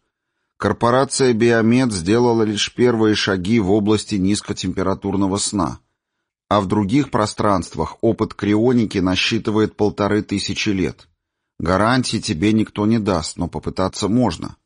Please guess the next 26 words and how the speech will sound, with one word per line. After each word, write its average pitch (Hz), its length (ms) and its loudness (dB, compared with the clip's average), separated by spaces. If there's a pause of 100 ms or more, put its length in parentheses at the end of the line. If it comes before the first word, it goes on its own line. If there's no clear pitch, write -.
(120)
В 101 160 -6
будущем, - 560 -4 (320)
уточнила 80 640 -2
Ида. 64 440 -8 (460)
Хорошо, 78 640 -4
решили. 73 640 -4 (500)
Мобилизуй 101 680 2
всех 92 360 -2
сервов, 101 680 0
неподконтрольных 92 960 0
Тиому, 67 540 -2 (480)
а 82 140 -2
я 101 140 4
попробую 90 640 2
обеспечить 85 720 -2
нас 85 240 -2
транспортом. - 800 -8 (500)
Если 104 380 0
уйдем 101 420 2
хотя 90 320 -2
бы 85 120 0
на 87 140 2
сотню 87 420 0
километров 92 680 0
к - 80 -8
югу, 92 480 -2